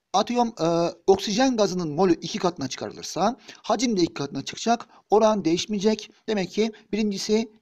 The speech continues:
değişmez. İki, P V çarpımı. Hemen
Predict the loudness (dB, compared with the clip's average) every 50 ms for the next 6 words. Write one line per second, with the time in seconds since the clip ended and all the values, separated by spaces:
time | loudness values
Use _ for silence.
0 | _ -4 -2 0 0 0 -2 -4 -2 0 0 0 0 -2 -4 -8 -12 -12 -14 -16
1 | _ _ _ _ _ _ _ _ _ _ _ _ _ _ _ _ _ _ _ _
2 | _ -8 -6 -2 2 2 2 2 0 -4 -16 _ _ -2 2 2 4 4 4 2
3 | 0 0 -2 -2 -2 -4 -6 -8 -10 -10 -14 _ _ _ -2 -2 0 2 2 2
4 | 2 0